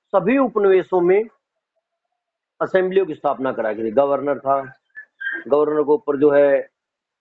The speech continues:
उसकी council थी, इंग्लैंड की थी, लेकिन एक assembly भी थी। जो चुने हुए प्रतिनिधि किसके थे? वो थे इन उपनिवेशों के प्रतिनिधि। लेकिन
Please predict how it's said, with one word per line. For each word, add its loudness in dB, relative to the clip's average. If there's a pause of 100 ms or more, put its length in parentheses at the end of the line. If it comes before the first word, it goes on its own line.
(640)
उसकी -10
council -2
थी, 4
इंग्लैंड 0
की -2
थी, -2 (320)
लेकिन 2
एक 0
assembly -2
भी 0
थी। -6 (460)
जो 0
चुने 2
हुए 4
प्रतिनिधि 0
किसके -2
थे? 0 (560)
वो 2
थे 2 (1120)
इन 4
उपनिवेशों 0
के -2
प्रतिनिधि। -12 (640)
लेकिन -2